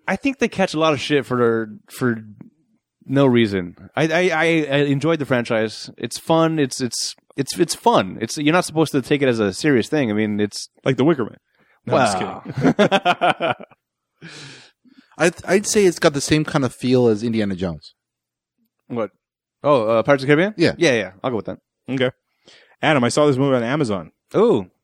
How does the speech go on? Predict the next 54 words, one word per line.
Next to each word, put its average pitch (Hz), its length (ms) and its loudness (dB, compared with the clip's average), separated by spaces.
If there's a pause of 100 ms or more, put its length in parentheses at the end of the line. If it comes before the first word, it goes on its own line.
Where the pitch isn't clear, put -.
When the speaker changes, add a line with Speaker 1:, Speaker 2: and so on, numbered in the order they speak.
(160)
Speaker 1:
did 214 180 -2
you? 101 220 -2 (220)
Speaker 2:
Yep. 104 200 -8 (320)
Speaker 1:
Wow. 120 360 0 (500)
Uh, 127 380 0
that 120 120 -4
means 131 160 -2
Amazon. 127 540 -2
We 123 100 0
got, 123 180 0
we 127 120 -4
got 135 80 0
the 117 60 -8
same 139 140 0
version 143 200 0
for 151 80 0
Amazon. 131 400 0
Look 147 180 -2
at 139 220 2
that. - 680 -4
Speaker 2:
<laughs> - 40 -20
Speaker 1:
Without 131 220 -2
the 139 60 -6
bees. 135 360 -2 (560)
<laughs> 202 100 2 (500)
Uh, 139 240 2
if 147 60 0
you 180 80 2
wanna 196 140 2
watch 165 160 2
a - 20 0
movie 135 160 2
on 123 80 0
Amazon, 123 320 0
go 135 140 2
to 127 120 2
our 120 140 2
website 120 340 2
first. 147 300 0
Click 151 140 -2
on 143 80 0
the 117 80 2
banner 131 180 2
on 131 140 0
our 113 80 0
page. 139 320 -2
It'll 123 100 -2
take 156 220 -2
you 143 80 0
to 117 40 0
Amazon. 110 520 -2 (200)
You - 120 -14
can 120 140 -2
then 113 360 -2